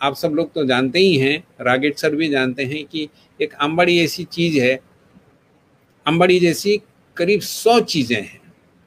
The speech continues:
इनकी प्रोसेसिंग यदि हम लोग करते हैं तो हम कोका कोला जैसे जायंट से भी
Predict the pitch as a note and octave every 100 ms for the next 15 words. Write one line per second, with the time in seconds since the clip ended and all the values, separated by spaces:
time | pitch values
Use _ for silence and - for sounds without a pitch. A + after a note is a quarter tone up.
0 | _ _ _ _ _ E3+ F#3 F#3 B3 B3
1 | F3+ F3 - A3 G#3+ B3 A3+ F#3 E3+ C#3
2 | C#3+ D3 - B2+ A#2 C3 C3 G3+ - _
3 | _ _ - E3 F#3 - D#3 F#3 F3+ -
4 | F3 F3 E3+ D#3+ C#3 F3 C#3 B2 D3+ E3+
5 | F3+ - E3 C#3+ E3 F3